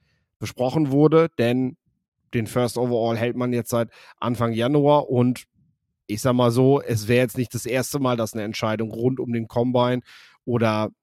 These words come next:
am ersten Tag des Combines, wo du diesen Spieler dann nochmal face-to-face siehst, dann einfach endgültig getroffen wird und du sagst, jo,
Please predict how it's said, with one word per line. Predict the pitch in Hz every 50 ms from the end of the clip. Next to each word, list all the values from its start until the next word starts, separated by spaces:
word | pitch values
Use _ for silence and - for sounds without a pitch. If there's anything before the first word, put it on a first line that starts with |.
| _ _ _
am | - 107 113
ersten | - 104 120 127 - - 131
Tag | 101 - 120 113
des | - 120 110 -
Combines, | - - 127 127 127 123 123 123 120 110 113
wo | 117
du | 113 113
diesen | 113 117 107 113 110
Spieler | - - - 127 117 117
dann | 110 113 110
nochmal | 117 107 - 117 113 113 110
face-to-face | - - 123 123 113 - - 120 - - 117 117 110 -
siehst, | - 127 131 131 131 - - _ _ - _ _ _ _ _
dann | 120 110 110
einfach | 104 117 117 - 107 - -
endgültig | - 117 120 104 113 110 101 101 -
getroffen | - 101 - - 117 113 135 127 107
wird | 107 107 101
und | 107 104
du | 101 104
sagst, | 104 110 110 98 101 101
jo, | 110 123 120 113 98